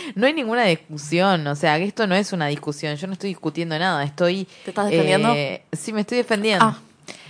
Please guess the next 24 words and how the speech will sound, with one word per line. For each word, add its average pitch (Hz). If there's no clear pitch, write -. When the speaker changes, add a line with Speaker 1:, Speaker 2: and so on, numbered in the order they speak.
Speaker 1:
No, 233
yo 247
no 330
estoy 302
discutiendo 233
nada, 180
porque 185
no 202
hay 233
nada 254
que 214
discutir 190
porque 208
tengo 196
razón, 180
entonces 175
cuando 170
una 214
persona 220
ya 202
tiene 208
razón 196
de 202
una, 190